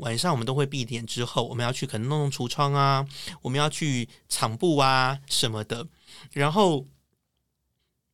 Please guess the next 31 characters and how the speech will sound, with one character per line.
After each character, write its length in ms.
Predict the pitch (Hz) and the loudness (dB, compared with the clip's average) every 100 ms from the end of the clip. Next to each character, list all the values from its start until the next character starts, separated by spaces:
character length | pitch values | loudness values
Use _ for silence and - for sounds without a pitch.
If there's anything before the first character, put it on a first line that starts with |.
| - | 2
往 140 | 196 311 | 4 6
往， 160 | 196 | 4
当 180 | - 233 | 4 4
然 180 | 208 165 | 6 6
啦， 120 | 143 | 6
那 120 | 196 | 4
时 140 | 226 175 | 4 6
候 220 | 170 143 - | 4 2 4
因 80 | |
为 40 | 202 | 4
深 220 | - 190 | 6 6
夜 80 | 190 | 6
工 220 | 156 156 | 4 2
作 200 | - 147 | 4 2
嘛， 220 | 117 123 | 2 -4
所 160 | - 226 | 2 2
以 80 | 151 | 4
就 140 | 170 | 0
是 80 | 180 | 2
会 120 | 180 | 2
看 160 | 165 170 | 2 2
到 160 | 151 | 2
一 80 | 131 | 2
些 160 | 135 151 | 0 0
可 140 | 139 | 0
能 100 | 117 | 0
有 140 | 117 | 0
人 100 | 107 | 0
喝 200 | 117 147 | 0 2
醉 180 | 143 135 | 2 2
酒， 260 | 113 - | 0 -4